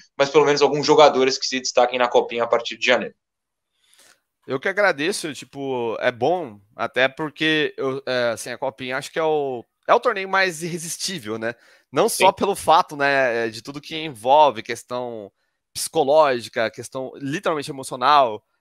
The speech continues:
Speaker 2: muitos times, né? Trinta e dois grupos, é time pra caramba. Mas porque,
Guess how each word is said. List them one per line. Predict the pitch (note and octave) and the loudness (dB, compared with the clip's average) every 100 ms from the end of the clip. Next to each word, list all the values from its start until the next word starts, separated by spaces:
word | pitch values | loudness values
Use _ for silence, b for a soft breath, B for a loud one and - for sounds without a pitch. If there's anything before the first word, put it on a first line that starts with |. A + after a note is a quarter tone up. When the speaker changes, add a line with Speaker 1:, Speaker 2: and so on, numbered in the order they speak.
| _ | _
Speaker 2:
muitos | B2 C#3 E3 G3+ - - | -16 -8 -6 -6 -10 -12
times, | D3 E3 C3+ A2 | -10 -8 -8 -4
né? | B2+ C3 _ _ _ - | -4 -4 _ _ _ -14
Trinta | F3 G3 | -10 -8
e | |
dois | D3 C3 | -6 -8
grupos, | G#2+ C#3+ F#3 A2 | -6 -6 -6 -10
é | A#2 A2+ | -10 -12
time | - D#3+ E3 | -18 -16 -10
pra | E3 | -4
caramba. | E3+ D3 E3+ C3 - _ _ _ | 0 2 2 -2 -8 _ _ _
Mas | B2 C3+ C3+ C3+ | 2 4 4 0
porque, | - F3 F#3 | -6 -12 -10